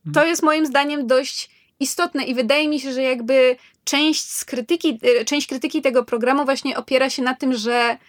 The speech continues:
że ludzie to traktują i, tak, jakby Marie Kondo była, e, jakby sp-, sprzedawała ludziom jakieś prawdy objawione i że musisz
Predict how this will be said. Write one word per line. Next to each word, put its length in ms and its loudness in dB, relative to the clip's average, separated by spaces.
że 180 2
ludzie 280 2
to 120 2
traktują 580 -2
i, 380 -6
tak, 200 -2
jakby 280 2
Marie 280 0
Kondo 440 2
była, 540 4
e, 60 -4
jakby 320 0
sp-, 140 -8
sprzedawała 520 2
ludziom 280 0
jakieś 280 -6
prawdy 520 2
objawione 720 0
i 120 -4
że 200 2
musisz 520 -4